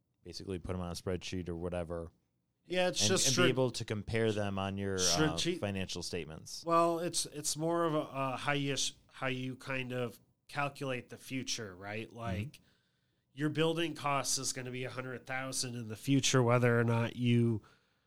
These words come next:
Speaker 2: budgeted fifty thousand or a million bucks.
Speaker 1: Mm-hmm.
Speaker 2: <clears throat> But your direct labor is going to,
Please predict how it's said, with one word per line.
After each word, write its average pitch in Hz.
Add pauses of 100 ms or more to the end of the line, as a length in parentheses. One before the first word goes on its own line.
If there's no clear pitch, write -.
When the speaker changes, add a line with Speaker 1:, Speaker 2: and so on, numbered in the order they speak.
(220)
Speaker 2:
budgeted 127
fifty 143
thousand 120
or 117
a 117
million 120
bucks. -
Speaker 1:
Mm-hmm. 135
Speaker 2:
<clears throat> -
But 143
your 131 (440)
direct 131
labor 127
is 123 (600)
going 123
to, 120